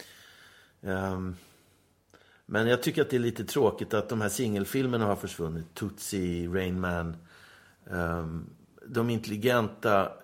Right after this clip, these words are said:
berättelserna som bygger på karaktärsutveckling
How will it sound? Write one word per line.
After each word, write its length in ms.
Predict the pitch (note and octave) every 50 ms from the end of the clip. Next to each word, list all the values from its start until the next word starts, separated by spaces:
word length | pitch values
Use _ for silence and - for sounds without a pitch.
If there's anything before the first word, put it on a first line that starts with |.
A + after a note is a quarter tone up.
| - - - - - - - - - - - - -
berättelserna 760 | A2 A2+ G#2 G#2 - - - - F2 E2+ - F#2 F2+ F2+ F2+
som 240 | - - F#2 F2+ F2
bygger 360 | F2+ F2+ F2 E2+ E2 F2 E2+
på 480 | E2+ - - F2+ E2+ E2 E2 - - - - _ _ _ _ - - - - _ -
karaktärsutveckling 1300 | - G2 F2+ F2 - - F#2 F2 D#2+ - - - - F2+ F2 - F2 D#2+ E2 - - E2 D#2+ D#2+ D2 -